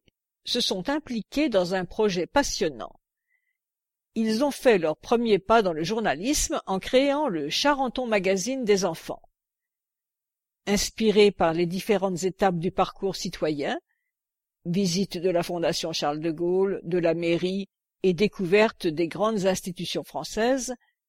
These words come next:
ils se sont distribués les rôles. Certains posaient les questions aux interlocuteurs, d'autres prenaient des notes et faisaient quelques prises de vue. Enfin,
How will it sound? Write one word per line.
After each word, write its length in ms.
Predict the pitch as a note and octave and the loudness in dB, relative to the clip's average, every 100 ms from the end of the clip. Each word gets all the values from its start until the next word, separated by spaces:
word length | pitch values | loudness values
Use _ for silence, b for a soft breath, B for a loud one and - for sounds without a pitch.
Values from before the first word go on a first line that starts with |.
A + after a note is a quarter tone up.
| _ _ _ _ _ | _ _ _ _ _
ils 180 | C#4 C#4 | -2 0
se 140 | G3+ | -2
sont 220 | F3 C4 | -2 0
distribués 600 | A3+ G#3 - E3+ D3+ G3 B3 | 0 -2 -2 -6 -2 -2 2
les 140 | F3+ | 2
rôles. 420 | - - A2 - _ _ _ _ _ _ _ _ _ _ _ _ | 0 -14 -14 -16 _ _ _ _ _ _ _ _ _ _ _ _
Certains 460 | - A3+ G#3 A3+ F#3+ | 0 2 2 2 -2
posaient 320 | G3+ F#3 F#3+ | 2 4 4
les 100 | F3+ | 0
questions 500 | E3+ F#3 - - G3 | 0 -2 -4 -4 -2
aux 160 | D#3+ E3+ | -2 -2
interlocuteurs, 1000 | E3 D#3 D3 - G#3 - B3 D#4+ F#4 - _ _ _ _ _ - | -2 -2 -2 -6 -6 0 0 2 -2 -8 _ _ _ _ _ -14
d'autres 640 | E3+ E3 G3 D4 - F#3+ - | -8 -2 0 -2 -4 -8 -4
prenaient 320 | F#3+ F3 F3 | 0 2 4
des 180 | F3 E3 | 4 0
notes 440 | D3 E3 - - - - | 0 0 0 -10 -10 0
et 100 | G3 | 0
faisaient 400 | - G3 E3+ D#3+ | 4 2 2 2
quelques 320 | A#3+ A#3+ G3 | 2 2 -2
prises 320 | - B3 G3 | 0 0 2
de 100 | E3+ | 0
vue. 320 | E3 - - _ _ _ _ _ _ _ _ _ _ _ _ _ _ _ _ | -2 -6 -18 _ _ _ _ _ _ _ _ _ _ _ _ _ _ _ _
Enfin, 460 | G#3 G3 - E3+ | -4 -4 -4 -2